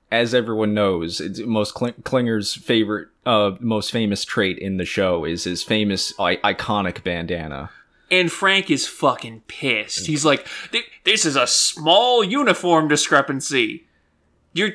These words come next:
Speaker 2: you're gonna take that thing off, and I'm gonna tear it to shreds and scatter it to the ashes, to scatter it to the five winds, never to be seen again."
Speaker 1: And G-, Klinger is understandably upset by this,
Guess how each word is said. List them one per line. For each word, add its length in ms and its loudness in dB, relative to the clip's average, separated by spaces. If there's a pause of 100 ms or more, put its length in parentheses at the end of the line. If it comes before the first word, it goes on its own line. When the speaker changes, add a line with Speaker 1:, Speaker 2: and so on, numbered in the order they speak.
Speaker 2:
you're 180 6
gonna 240 8
take 280 2
that 260 4
thing 180 2
off, 280 6
and 100 6
I'm 100 2
gonna 180 6
tear 340 4
it 80 0
to 80 4
shreds 520 4
and 320 -6
scatter 640 4
it 120 2
to 80 -2
the 160 4
ashes, 720 2
to 80 0
scatter 320 2
it 80 -2
to 80 0
the 180 -4 (100)
five 380 4
winds, 840 -2
never 220 4
to 60 -4
be 100 -2
seen 260 2
again." 500 0 (160)
Speaker 1:
And 340 2 (200)
G-, 220 -4
Klinger 400 2
is 120 2
understandably 960 0
upset 560 0
by 240 2
this, 500 -8